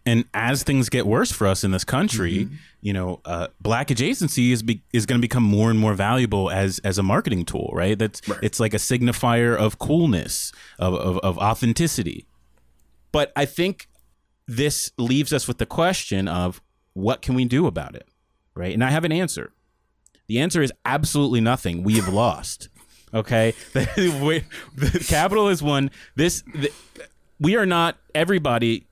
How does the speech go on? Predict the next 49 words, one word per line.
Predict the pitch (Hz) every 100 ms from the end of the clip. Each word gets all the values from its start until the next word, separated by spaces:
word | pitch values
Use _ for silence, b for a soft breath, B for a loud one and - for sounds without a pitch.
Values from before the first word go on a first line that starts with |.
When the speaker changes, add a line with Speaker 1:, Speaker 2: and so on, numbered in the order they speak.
| -
Speaker 1:
All | 139 160
the, | 151 -
all | 135 165
the | 160
people | 151 123 92 90
on | 110 104
earth | 95 90
are | 95
not | 104 123 117
long | 113 110
for | 107
this | 98 95
world. | 85 71 62 - _
Speaker 2:
Right. | 139 131 101
Speaker 1:
Okay, | 95 90 87
because | 98 107
it's | 110 110 -
just, | 123 - B
it's | 123 -
gonna | 151 156
consume | 160 - 139 127
everything. | 101 98 98 - - _ _ b _ _ _
And | 156 139
Speaker 2:
Uh, |
Speaker 1:
for | - 139
that | 143 185
reason, | 143 156 131 101 85 -
okay, | 95 80 82 - _ _ _ _ _ _ _ - 117
I | 123
have, | 147 135 120 117 - - _
I | 117
have | 120
an | 127
idea. | 127 127 110 78
Right. | 101 110
If | 127 123
the, | 135 -
the, | 131 131 B
the | 135
battle | 131 202 262
for | 220
the | 185
N-word | 175 160
has, | 123 117 - 127 -
has, | 110 113 117 - _ _
is | 131 107
lost | 110 135 156 -
here, | - 160 76 95 - _ _
right? | 98 107 131